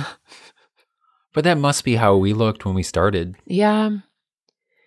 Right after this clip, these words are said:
Speaker 1: I mean, I was never go-, I was at the rink so many times for parties with friends. I, I still sucked. I was always terrible.
Speaker 2: I was pretty, I was pretty good.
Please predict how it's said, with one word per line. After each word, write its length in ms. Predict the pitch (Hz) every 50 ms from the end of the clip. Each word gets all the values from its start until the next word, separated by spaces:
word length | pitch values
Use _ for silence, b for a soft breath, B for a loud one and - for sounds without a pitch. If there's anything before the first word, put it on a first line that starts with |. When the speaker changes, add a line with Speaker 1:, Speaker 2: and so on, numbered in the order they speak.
| _ _ -
Speaker 1:
I 60 | 120
mean, 120 | 127 131 131
I 120 | 120 143
was 160 | 139 131 104
never 440 | 107 98 101 104 110 - 123 104 85
go-, 200 | - - - 98 -
I 140 | 104 113
was 180 | 123 131 127 107
at 120 | 107 92
the 100 | - 85
rink 480 | 73 78 85 85 87 87 - - - - _ _ _ _ _ _ _ _ _ _ _ _ _ _ _ _ _ _ -
so 320 | - - - - 110 101 101
many 200 | 107 110 110 107
times 480 | - 95 90 92 92 92 92 92 -
for 160 | - - 80
parties 600 | - - - 98 95 92 90 92 90 85 - -
with 140 | - 78 -
friends. 480 | - - 98 90 87 87 85 85 - - b b b b b b b b _ _ _ _ _ _ _ -
I, 260 | 113 117 120 110 - - - _ _ _ _
I 140 | - 98 95
still 340 | 92 - - - - 107 101
sucked. 460 | - - 95 98 104 104 - - - _ _ _ _ _ _ _ _ _ _ B B B B B B B B B B _ _ _ _ - - - _ _ _ -
I 80 | - 101
was 120 | 92 90
always 380 | - - 98 92 98 101 92 -
terrible. 440 | - - 92 92 80 64 60 - _ b b b b b b b b b
Speaker 2:
I 140 | - 185 220
was 160 | 269 294 -
pretty, 420 | _ - - 226 208 220 180 175 - _ - -
I 80 | 160
was 180 | 196 262 302 294
pretty 260 | - - 277 262 214 160
good. 460 | - - 123 120 127 143 180 233 233